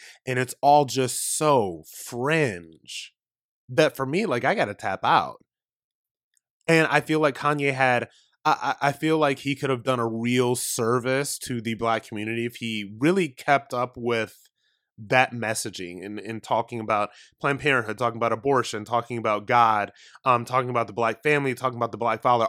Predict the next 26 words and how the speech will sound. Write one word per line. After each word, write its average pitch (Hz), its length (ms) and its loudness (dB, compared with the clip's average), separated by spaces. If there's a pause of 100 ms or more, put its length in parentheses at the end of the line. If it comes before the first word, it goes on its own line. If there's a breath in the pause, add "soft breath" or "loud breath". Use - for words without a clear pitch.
all 156 240 4
of 151 80 -6
those 147 220 0
things. 139 200 -4
I 120 60 -2
think 127 160 -8
he 123 80 -6
could 123 160 -6
have 117 80 -8
made 110 300 -2 (360 loud breath)
a 127 140 2
massive, 131 680 0
massive, 120 460 -2
massive 104 500 -4
impact. - 680 -10 (480)
But 139 100 0
now 143 160 6
he's 135 240 -2
gone 123 440 2
in 123 140 -4
this 110 180 -4
super 196 460 -2
fringe, 117 640 -2
super 202 760 0
crazy, 101 880 -2 (260 soft breath)
super 151 1160 4